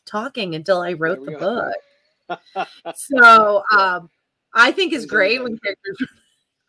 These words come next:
Speaker 1: <laughs> run amok. Um, but how, are there any specific moments? 'Cause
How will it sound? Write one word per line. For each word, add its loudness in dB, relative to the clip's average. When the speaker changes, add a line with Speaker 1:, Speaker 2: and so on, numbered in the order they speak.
Speaker 1:
<laughs> -
run 6
amok. -4
Um, 2
but 0
how, 0
are -6
there 0
any -6
specific -10
moments? -10
'Cause -12